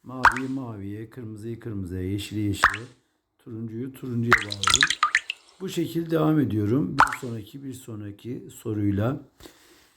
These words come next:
Farklı seviyelerde farklı uygulamalar var. Beş çarpı beş, altı çarpı altı, yedi çarpı yedi, sekiz çarpı sekiz, dokuz çarpı dokuz gibi.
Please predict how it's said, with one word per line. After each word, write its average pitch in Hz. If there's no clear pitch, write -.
Farklı 156
seviyelerde 135
farklı 131
uygulamalar 113
var. 113
Beş 120
çarpı 98
beş, 104
altı 104
çarpı 101
altı, 95
yedi 107
çarpı 104
yedi, 92
sekiz 101
çarpı 98
sekiz, 123
dokuz 131
çarpı -
dokuz 127
gibi. 110